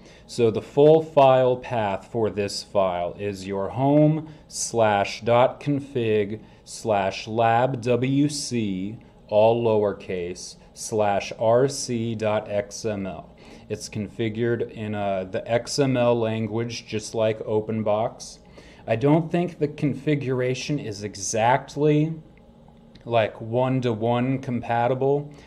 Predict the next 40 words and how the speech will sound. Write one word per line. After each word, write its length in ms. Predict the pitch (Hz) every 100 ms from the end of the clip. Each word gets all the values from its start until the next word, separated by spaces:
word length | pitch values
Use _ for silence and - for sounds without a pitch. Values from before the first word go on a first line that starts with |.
| - -
but, 180 | 117 117
uh, 200 | 120 120 120
it 180 | 139
is 220 | 131 127 107
very 360 | 107 107 107
compatible. 880 | 101 104 - 98 98 90 90 92 - - - - - -
I've 160 | 175
never 300 | 175 151 139
been 260 | 110 123 113
a 60 |
big 240 | 104 110 101
fan 340 | 117 110 110
of 120 | 104
OpenBox, 1500 | 104 107 107 113 107 104 104 104 - - - - - - -
<laughs> 20 |
to 120 | - 127
tell 280 | 123 123
you 120 | 120 104
the 100 | 101
truth, 480 | - 123 113 95 110
but, 180 | 107 107
uh, 160 | 107 101 - - -
I 100 | 120
am 220 | 123 139
a 80 | 131
big 260 | 117 123 120
fan 340 | 131 120 117
of 140 | 107 101
Lab 380 | 104 107 107
W 400 | 104 107 107 107
C. 440 | 104 - 117 123 131 - - - -
Uh, 380 | 107 117 110 104 -
it 200 | 120 117
was 200 | 104 92
pretty 340 | - 123 120
easy 460 | 117 113 120 117 117
to 80 | 104
set 340 | - 127 127
up. 420 | 123 143 147 -
Um, 400 | 120 107 95 85